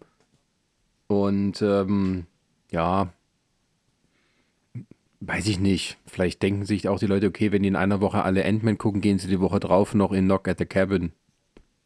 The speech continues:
Blub. Weiß ich nicht. Also, ähm, Old war ein, ähm, ja, wie soll man sagen, Erfolg. Also es hat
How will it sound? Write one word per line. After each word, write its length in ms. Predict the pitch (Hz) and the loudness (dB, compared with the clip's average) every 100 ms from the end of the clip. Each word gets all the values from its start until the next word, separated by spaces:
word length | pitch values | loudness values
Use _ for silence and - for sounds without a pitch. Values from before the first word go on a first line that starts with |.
| _ _ _ - | _ _ _ -4
Blub. 260 | 82 82 - - _ - _ _ | 0 0 -2 -14 _ -20 _ _
Weiß 120 | - 85 | -6 -6
ich 180 | - | -8
nicht. 180 | - 85 _ _ - - - | -14 -14 _ _ -20 -20 -8
Also, 360 | - 123 123 120 | 0 4 6 6
ähm, 500 | 107 107 107 113 113 - | 4 4 6 6 4 2
Old 380 | 120 139 160 120 | 4 6 6 4
war 300 | 117 123 - | 4 6 4
ein, 640 | 101 107 110 107 107 104 104 | 4 6 6 6 6 4 2
ähm, 840 | 104 104 104 101 104 101 98 92 85 - - - - _ - - - 104 - - | 4 6 6 6 8 8 6 4 2 -8 -16 -16 -20 _ -14 -12 -12 -14 -16 -4
ja, 240 | 92 95 101 | 2 4 4
wie 20 | |
soll 100 | 95 | 2
man 80 | 92 | 2
sagen, 280 | 90 98 104 | 4 2 2
Erfolg. 420 | 90 82 - 110 | 2 0 2 2
Also 180 | 104 92 | 2 0
es 120 | 92 | 0
hat 260 | 120 117 - | 0 -2 -6